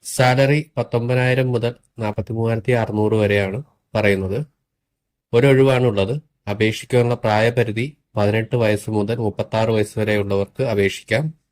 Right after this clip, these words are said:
എസ് സി, എസ് ടി, ഒ ബി സി എന്നീ കാറ്റഗറിയിലുള്ളവർക്ക് നിയമാനുസൃതമായ വയസ്സിളവ് ഉണ്ടായിരിക്കുന്നതാണ്. വിദ്യാഭ്യാസ യോഗ്യത പ്ലസ് ടു അല്ലെങ്കിൽ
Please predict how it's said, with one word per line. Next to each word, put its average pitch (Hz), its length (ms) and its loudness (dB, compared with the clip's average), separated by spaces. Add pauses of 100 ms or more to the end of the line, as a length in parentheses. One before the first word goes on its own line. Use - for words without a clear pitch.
(1700)
എസ് 123 200 2
സി, 151 120 4 (100)
എസ് - 160 -6
ടി, 139 80 2 (100)
ഒ 120 120 4
ബി 123 160 0
സി 127 100 -4 (120)
എന്നീ 120 260 0
കാറ്റഗറിയിലുള്ളവർക്ക് 110 920 -2 (140)
നിയമാനുസൃതമായ 107 800 0 (140)
വയസ്സിളവ് 107 480 0 (180)
ഉണ്ടായിരിക്കുന്നതാണ്. 98 760 0 (1300)
വിദ്യാഭ്യാസ 135 520 2 (180)
യോഗ്യത 120 320 2 (320)
പ്ലസ് 107 300 -4
ടു 139 100 4 (300)
അല്ലെങ്കിൽ 107 300 0